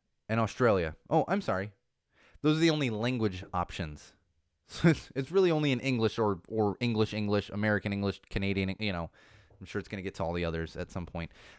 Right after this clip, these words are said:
Uh, but it has things like relaxing sounds, nature sounds, water sounds. I can never do the water sounds. My bladder is way too small. Can't do the water sounds. Beach sounds, you know, uh, and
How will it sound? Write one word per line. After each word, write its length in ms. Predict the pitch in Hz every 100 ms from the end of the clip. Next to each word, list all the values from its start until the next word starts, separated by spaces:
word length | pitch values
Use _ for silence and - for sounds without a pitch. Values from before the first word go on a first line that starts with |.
| -
Uh, 260 | 98 90
but 280 | - 160 165 -
it 120 | 143
has 200 | 208 220
things 240 | 185 180
like 120 | 160
relaxing 460 | 120 104 113 - 117
sounds, 400 | - 110 110 107 - -
nature 320 | 113 120 - 117
sounds, 300 | 117 113 98
water 300 | 110 117 113
sounds. 300 | 117 107 95
I 80 |
can 120 | 98 92
never 140 | 90
do 120 | 87
the 60 | 85
water 200 | 90 90
sounds. 260 | 92 85
My 100 | 85
bladder 280 | 85 90 85
is 100 | 82
way 140 | 85 87
too 160 | 87
small. 200 | - 90
Can't 180 | - 87
do 100 | 87
the 60 | 82
water 160 | 85
sounds. 260 | 82 87 85 -
Beach 180 | 165 147
sounds, 440 | - 135 123 123
you 80 | 123
know, 240 | 113 104 - - - _
uh, 360 | 104 95 87 85 -
and 260 | 107 104